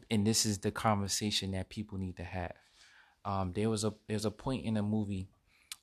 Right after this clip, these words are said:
um, when, you know, obviously I, I, in the beginning I said they got pulled over, and the guy, the father, asks the cop,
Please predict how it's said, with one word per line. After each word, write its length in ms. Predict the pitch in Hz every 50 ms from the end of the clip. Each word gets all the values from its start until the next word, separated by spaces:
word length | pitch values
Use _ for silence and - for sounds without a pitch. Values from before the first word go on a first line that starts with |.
| -
um, 440 | 101 101 95 95 92 90 87 87 87 - _ _ _ _ _ _ _ _ _ -
when, 500 | 98 101 98 98 95 95 90 90 87 85 _ _ _ _ _ _ _ _ _ _ _ _ _ _ _ _ _ _ _ _ _ _ _ _ _ _ -
you 160 | 117 110 110
know, 340 | 101 98 95 95 92 90 90 - _ _ _ _ _ -
obviously 400 | - 101 107 107 98 - 104 101
I, 100 | 98 98 -
I, 160 | - 101 95 -
in 100 | 101 101
the 60 | 98
beginning 240 | 92 98 101 101 98
I 80 | 98 98
said 260 | - - 95 95 85 - _ _ -
they 100 | 101 98
got 200 | 98 95 95 -
pulled 220 | - 101 98 95
over, 380 | 101 107 107 95 90 87 87 - _ _ _ _ _ _ _ _ _ _ _ _ _ _ _ _ _ _ _ _ _ _ _ _ _ - -
and 520 | - 98 101 98 95 95 95 92 92 92 95 - _ _ _ _ _ _ _ _ _ _ _ _ _ _ -
the 140 | - 101
guy, 640 | 90 90 107 101 104 107 104 101 101 98 95 98 98 107 - _ _ _
the 100 | - 101
father, 520 | 95 - - 110 107 101 92 95 98 107 - _ _ _ _ _ _ _ _ _ _ _ _ _ _ _ _ - - - _ - -
asks 280 | 113 113 113 - 110
the 80 | 104 113
cop, 360 | - - 143 131 104 - -